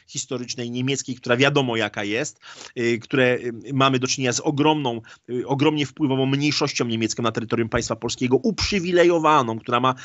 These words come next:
swojego, e, swo-, swoich przedstawicieli w parlamencie od początku istnienia trzeciej Rzeczypospolitej. Po-, e, p-, polska mniejszość w Niemczech nie może liczyć na tego typu uprzywi-,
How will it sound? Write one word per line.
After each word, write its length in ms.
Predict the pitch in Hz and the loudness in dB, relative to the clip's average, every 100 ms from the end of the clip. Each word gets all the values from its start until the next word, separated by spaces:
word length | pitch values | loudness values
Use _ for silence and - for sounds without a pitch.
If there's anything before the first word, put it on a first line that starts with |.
| - | -10
swojego, 640 | - - 139 135 131 104 139 | -6 0 2 2 0 0 -4
e, 40 | |
swo-, 240 | 135 - 131 | -6 -6 -4
swoich 220 | 151 131 | -2 -2
przedstawicieli 640 | - 135 143 135 160 143 | -6 -2 0 2 2 0
w 60 | - | 2
parlamencie 640 | 131 131 131 135 139 135 | 0 2 2 0 0 0
od 120 | 127 - - - | 0 -4 -16 -8
początku 400 | 147 160 147 131 | 0 0 0 -6
istnienia 280 | 127 123 117 | -4 -4 -2
trzeciej 300 | 131 - 120 | -2 0 2
Rzeczypospolitej. 840 | 120 123 123 - 131 110 104 98 - - - | 0 -2 -4 0 0 0 -4 -6 -6 -14 -2
Po-, 140 | - | 0
e, 120 | 131 123 - - | 0 -2 -6 -6
p-, 140 | 156 | -2
polska 340 | 151 151 156 | 0 2 2
mniejszość 520 | 147 147 147 151 127 131 | 0 0 0 -2 -4 -4
w 60 | |
Niemczech 340 | 139 139 147 139 | -4 -2 -2 2
nie 160 | 151 | 2
może 220 | 165 151 | 4 4
liczyć 240 | 131 123 120 | 2 0 -4
na 100 | 117 | -4
tego 200 | 127 123 | -2 -2
typu 260 | 127 131 | -2 -4
uprzywi-, 440 | 127 - 151 139 | -4 2 0 0